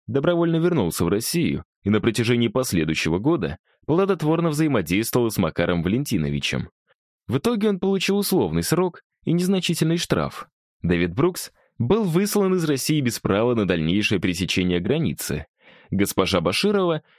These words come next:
избежала уголовного наказания как ценный информатор. Антон Соснин был осуждён на четыре с половиной года в колонии поселения, однако уже через два года он вышел на свободу по условно-досрочному освобождению.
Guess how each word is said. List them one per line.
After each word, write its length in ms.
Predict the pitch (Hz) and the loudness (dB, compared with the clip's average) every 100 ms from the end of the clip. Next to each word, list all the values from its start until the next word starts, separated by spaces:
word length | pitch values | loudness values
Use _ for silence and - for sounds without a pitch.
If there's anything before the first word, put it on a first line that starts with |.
| _ | _
избежала 600 | 165 175 208 196 143 87 | -2 0 0 2 2 2
уголовного 560 | 85 92 95 92 98 95 | 2 2 2 2 2 2
наказания 580 | 98 135 143 196 120 76 | 2 0 0 0 0 0
как 200 | 82 - | -4 0
ценный 260 | 123 120 | 0 2
информатор. 640 | 113 156 170 82 - 71 - _ _ _ - | 0 0 0 0 -2 -6 -8 _ _ _ -4
Антон 360 | 95 90 101 | -2 0 0
Соснин 480 | 101 220 202 185 165 - _ _ | 0 0 2 0 0 -4 _ _
был 220 | 123 208 | 0 2
осуждён 500 | 240 220 185 123 180 | 2 0 0 2 2
на 80 | 190 | 2
четыре 360 | - 135 127 135 | 0 -2 0 0
с 100 | - | 0
половиной 420 | 123 120 139 131 | 0 2 2 0
года 320 | 80 92 120 | 0 0 0
в 60 | - | 0
колонии 380 | 87 85 92 87 | 0 2 2 0
поселения, 680 | 95 - 180 120 76 76 | -2 -2 0 0 0 0
однако 300 | 78 82 - | 0 -2 -2
уже 180 | 90 82 | -2 -2
через 300 | - 90 87 | 0 0 0
два 180 | 82 85 | 0 0
года 400 | 131 180 76 - _ - | 0 0 -2 -8 _ 0
он 160 | 190 | 2
вышел 400 | 185 180 110 95 | 4 4 4 2
на 80 | 98 | 2
свободу 580 | 101 165 185 208 185 165 _ _ | 2 2 2 0 0 -4 _ _
по 140 | 214 | 0
условно-досрочному 1120 | 214 - 190 190 196 190 - 90 82 - 85 | 0 2 2 2 2 0 0 0 0 0 0
освобождению. 920 | 82 87 82 117 131 87 76 69 71 | 0 0 0 0 0 0 0 -2 -6